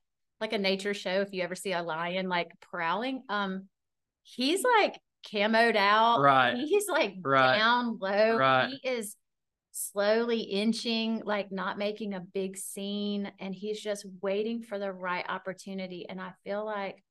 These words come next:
Speaker 1: again, it's so important to know how to defend yourself because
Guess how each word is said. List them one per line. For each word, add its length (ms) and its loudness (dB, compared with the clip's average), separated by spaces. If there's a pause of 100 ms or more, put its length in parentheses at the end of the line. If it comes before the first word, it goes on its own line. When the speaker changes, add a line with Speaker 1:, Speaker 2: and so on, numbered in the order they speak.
(1040)
Speaker 1:
again, 500 -8
it's 200 -12
so 220 -2
important 640 -6
to 140 -14
know 640 -2 (120)
how 140 -2
to 160 -12
defend 440 -6
yourself 480 -6
because 500 -6